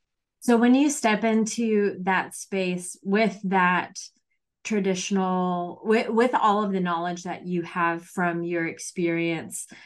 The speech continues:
beyond just maybe a two hundred hour training or, you know, five hundred hours is still fairly prestigious, but this sounds, um, a little bit more intense, but maybe intentional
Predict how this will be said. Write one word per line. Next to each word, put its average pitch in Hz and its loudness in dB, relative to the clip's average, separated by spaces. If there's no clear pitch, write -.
beyond 180 6
just 175 -4
maybe 170 -2
a 160 -4
two 165 -2
hundred 160 -4
hour 156 -2
training 151 -8
or, 147 -6
you 180 -6
know, 160 -2
five 175 0
hundred 180 2
hours 160 -2
is 175 -6
still 175 0
fairly 170 -2
prestigious, 165 -6
but 170 -8
this 170 -6
sounds, 165 -4
um, 185 2
a 202 4
little 214 6
bit 208 2
more 180 4
intense, 180 -2
but - -2
maybe 190 -2
intentional 240 -6